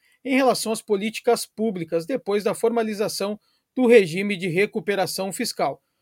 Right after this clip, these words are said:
considerado inviável de ser implementado na prática. Você vai ficar dez anos sem dar aumento para funcionário público e sem fazer concurso público. A gestão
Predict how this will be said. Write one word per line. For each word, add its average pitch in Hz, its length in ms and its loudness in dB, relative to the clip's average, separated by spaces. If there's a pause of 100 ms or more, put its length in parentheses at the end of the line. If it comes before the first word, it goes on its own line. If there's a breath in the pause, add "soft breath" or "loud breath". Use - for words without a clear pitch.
(140)
considerado 208 800 2 (180 soft breath)
inviável 214 640 2 (220)
de 208 120 -4
ser 214 280 2
implementado 196 720 0
na 208 120 -2
prática. - 680 -4 (1500)
Você 180 300 0
vai 220 140 6
ficar 220 360 0
dez 208 380 4
anos 240 300 4
sem 214 120 -2
dar 214 160 0
aumento 208 300 -4
para 220 180 -2
funcionário 214 520 -4
público 165 480 -6
e 160 40 -4
sem 214 200 -4
fazer 208 340 -2
concurso 214 500 -6
público. 165 460 -8 (260)
A 220 160 0
gestão 226 480 2